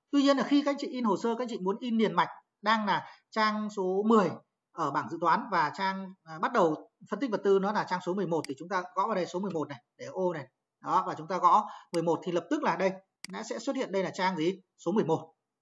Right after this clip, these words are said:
Đó, thì đây cũng là một cái tiện ích nho nhỏ nhưng nó cũng sẽ giúp ích được rất nhiều trong cái quá trình chúng ta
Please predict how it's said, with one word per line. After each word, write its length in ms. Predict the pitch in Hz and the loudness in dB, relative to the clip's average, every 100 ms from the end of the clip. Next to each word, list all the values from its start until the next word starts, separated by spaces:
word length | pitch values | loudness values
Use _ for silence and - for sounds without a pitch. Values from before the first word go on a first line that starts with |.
| 135 | -10
Đó, 160 | 135 165 | -10 -2
thì 60 | |
đây 160 | 180 185 | 0 0
cũng 120 | 190 | -2
là 60 | 220 | -4
một 120 | 156 - | -4 -6
cái 80 | - | -6
tiện 120 | 208 | -4
ích 120 | 262 277 | -4 -2
nho 100 | 233 | 4
nhỏ 340 | 226 180 - - - | 8 8 4 -10 -6
nhưng 200 | 226 247 | -2 2
nó 140 | 233 233 | 2 2
cũng 100 | 254 | -2
sẽ 140 | 269 | -6
giúp 140 | 262 330 | -4 -4
ích 80 | 349 | -6
được 80 | - - | -6 -6
rất 140 | 320 | 0
nhiều 240 | 233 156 | 2 2
trong 140 | 151 196 | 0 -4
cái 80 | 202 | -2
quá 120 | 185 | -4
trình 140 | 208 165 | -2 -4
chúng 100 | 143 | -4
ta 200 | 202 185 | 2 2